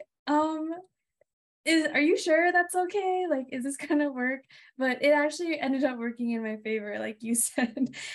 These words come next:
um, just because it allowed me to be flexible and it allowed me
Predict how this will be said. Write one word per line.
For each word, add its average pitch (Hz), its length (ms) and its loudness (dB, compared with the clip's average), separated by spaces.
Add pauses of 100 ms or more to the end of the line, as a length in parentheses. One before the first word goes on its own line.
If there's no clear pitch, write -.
(160)
um, 247 280 2
just 320 240 0 (100)
because 359 220 0
it 262 140 0
allowed 214 420 -2
me 226 400 -2
to 226 140 -6
be 214 160 -6
flexible 202 580 0
and 214 140 0
it 208 100 0
allowed 208 340 -2
me 214 140 -4